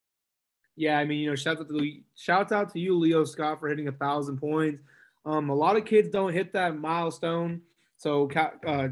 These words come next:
hats off to you for hitting that. You know, that's kinda cool that you got LeVar Ball to shout you out like that.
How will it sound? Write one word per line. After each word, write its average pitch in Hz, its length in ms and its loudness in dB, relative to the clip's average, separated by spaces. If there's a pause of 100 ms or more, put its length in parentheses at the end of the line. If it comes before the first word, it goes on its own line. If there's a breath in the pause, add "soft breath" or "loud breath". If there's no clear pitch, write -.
(180)
hats 165 280 2
off 156 220 0
to 170 80 -4
you 160 120 2
for 147 100 -4
hitting 151 260 0
that. 151 260 2
You 147 80 -2
know, 147 140 0
that's 139 180 -2
kinda 156 200 -2
cool 156 180 0
that 151 80 2
you 143 60 2
got 143 120 0
LeVar 139 340 -2
Ball 139 180 0
to 135 60 -2
shout 139 360 -4
you 143 120 0
out 143 140 0
like 139 200 -2
that. 143 360 -2